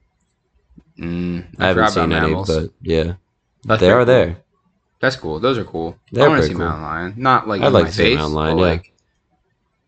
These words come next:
Speaker 1: yeah, you know, we have foxes around here, so it's, like, pretty much the same
Speaker 2: It's
Speaker 1: thing.
Speaker 2: basically the same,
Speaker 1: You got
Speaker 2: yeah.
Speaker 1: coyotes.
Speaker 2: Yeah.
Speaker 1: So, you know, it's all the
Speaker 2: Pretty mu-,
Speaker 1: same
Speaker 2: pretty much
Speaker 1: level
Speaker 2: the
Speaker 1: of
Speaker 2: same.
Speaker 1: danger.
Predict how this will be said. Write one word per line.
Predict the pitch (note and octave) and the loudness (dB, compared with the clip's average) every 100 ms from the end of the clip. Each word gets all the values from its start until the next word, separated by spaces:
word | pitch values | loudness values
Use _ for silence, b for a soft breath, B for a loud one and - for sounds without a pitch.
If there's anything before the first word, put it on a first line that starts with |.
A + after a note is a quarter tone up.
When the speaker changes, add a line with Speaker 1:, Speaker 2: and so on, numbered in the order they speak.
| _ _ | _ _
Speaker 1:
yeah, | F3+ G3 | 4 6
you | G#3 | 6
know, | A3+ | 4
we | |
have | D4 | 2
foxes | - A#2 B2+ B2+ A2 | 2 2 2 0 0
around | A2+ A2 | 2 2
here, | A#2 A#2+ | 2 0
so | D#3 | 0
it's, | D3+ | -2
like, | D3+ A#2+ | -4 -4
pretty | - | -4
much | E2 - | -4 -8
the | - | -4
same | |
Speaker 2:
It's | C#3 | -2
Speaker 1:
thing. | - | 4
Speaker 2:
basically | G#2 G2 E2 | 4 4 2
the | D2+ | -2
same, | D2+ D2+ | -2 0
Speaker 1:
You | D#2+ | 0
got | |
Speaker 2:
yeah. | D2 | 0
Speaker 1:
coyotes. | F#2 F#2+ G2 A2 - - - _ - | 0 0 0 -2 -4 -12 -14 _ -6
Speaker 2:
Yeah. | E2+ D#2+ E2+ F#2 _ _ | -2 -2 -4 -8 _ _
Speaker 1:
So, | - A#2+ B2+ C#3 G3 | -8 -6 -6 -10 -12
you | D3+ G#2+ | -8 -8
know, | A1 A2 _ | -8 -14 _
it's | - | -4
all | A2 | -2
the | |
Speaker 2:
Pretty | F#2+ F#2 | -2 -4
mu-, | |
Speaker 1:
same | F2 E2+ F2+ | -4 -6 -2
Speaker 2:
pretty | E3 | 0
much | G2 D#2+ | 0 -2
Speaker 1:
level | E2 | -4
Speaker 2:
the | D#2+ | -6
Speaker 1:
of | D#2+ | -4
Speaker 2:
same. | |
Speaker 1:
danger. | E2+ D#2 D#2+ | -6 -6 -8